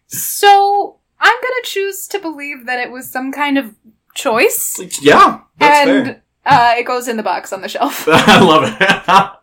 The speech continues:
Speaker 2: <laughs> So, uh, there's this really great moment where Margot's, like, talk-, convincing Elliot to do it, and they're like, "I think getting ready." And Elliot's like, "No, I don't wanna do this. Like, group costumes are, like, the worst of the worst."
Speaker 1: Mm-hmm.
Speaker 2: And Margot says, "Well,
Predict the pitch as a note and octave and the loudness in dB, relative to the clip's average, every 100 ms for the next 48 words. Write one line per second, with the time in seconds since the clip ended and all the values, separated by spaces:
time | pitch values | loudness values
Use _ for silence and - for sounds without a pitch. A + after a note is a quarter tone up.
0 | - - - - - - D#3+ E3 D#3 C#3 | -14 -12 -12 -14 -12 2 4 6 4 2
1 | C3+ C3+ B2+ B2 A#2 D3+ D#3 D#3 D3+ D3 | 2 2 2 0 2 2 2 2 4 4
2 | C#3+ C#3 B2+ C3 C3 B2 A#2+ A#2 A2+ A#2 | 2 0 0 -2 -2 0 0 0 -2 0
3 | A#2+ B2 A#2+ B2+ A2+ - A#2+ A#2 - - | 0 2 0 0 -2 0 0 0 -8 -6
4 | C3 A2 A#2+ B2 A#2 A2+ A2+ A#2 A2 A2+ | -4 -2 -2 -2 -2 -2 -2 -4 -2 0
5 | A2+ A2+ A2 G#2+ A2 A2 - C#3 C#3 A#2 | 0 0 -2 -4 -4 -8 -6 -6 -2 -2
6 | G#2+ G#2+ G#2+ G2+ G#2 A2 _ _ _ - | -4 -6 -8 -8 -12 -14 _ _ _ -6
7 | A2+ A2+ A2 A#2+ B2 A#2 A#2+ C3+ E3 D3+ | -4 -4 -4 -2 -2 -2 -4 -2 0 0
8 | D3 C#3 B2+ D3 D3+ D3 C#3+ C#3+ A#2+ A#2 | 0 -4 -2 -2 2 2 0 -2 0 0
9 | A2+ - - C3+ A2 C3 B2+ B2 A2 G#2+ | -2 -10 -8 -8 -2 -4 -4 -8 -6 -6
10 | G#2 G2+ G2+ - _ _ A2 G#2+ B2+ B2+ | -6 -8 -12 -16 _ _ -8 -2 -2 -2
11 | - B2 B2 B2 B2+ B2+ B2+ B2 A3 G#3+ | -6 -6 -4 -2 0 0 -2 -8 -14 -16
12 | F3 G3 _ B2 B2 B2 B2 A#2+ B2 A#2+ | -18 -20 _ -8 -4 -4 -4 -4 -4 -4
13 | A#2 C3 B2+ B2+ B2+ | -2 0 2 0 -6